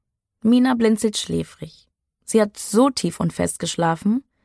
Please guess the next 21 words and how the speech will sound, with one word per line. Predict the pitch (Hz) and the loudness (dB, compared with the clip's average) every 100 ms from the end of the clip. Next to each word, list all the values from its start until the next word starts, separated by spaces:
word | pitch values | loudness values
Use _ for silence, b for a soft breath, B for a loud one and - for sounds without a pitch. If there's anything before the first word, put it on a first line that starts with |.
| _ | _
sie | - 202 | -6 0
weiß | 208 - - | 0 0 -2
gar | 196 226 | 0 4
nicht, | 269 247 - | 4 2 -4
wo | |
sie | 185 180 - | -4 -6 0
ist. | 269 180 - - _ _ _ _ _ - | 2 2 -2 -12 _ _ _ _ _ 2
"Überraschung", | 220 208 247 370 254 262 262 277 - - | 6 6 6 6 6 4 4 0 -8 -8
ruft | 185 - | -4 0
Mama | 165 196 | 2 2
freudig. | 247 165 156 147 - _ _ _ _ _ _ - | 2 0 -2 -4 -10 _ _ _ _ _ _ -6
"Zum | - 190 | -2 0
Geburtstag | 170 208 254 - - - | 2 2 2 2 -2 0
viel | 208 | -4
Glück", | 185 165 143 _ _ _ _ _ | -2 0 -2 _ _ _ _ _
singen | - 185 | -4 0
alle | - 196 208 | 2 2 2
so | 185 254 | 2 0
schief | 285 - - | 0 -4 -2
und | 156 - | -4 0
krumm, | - 175 | 2 2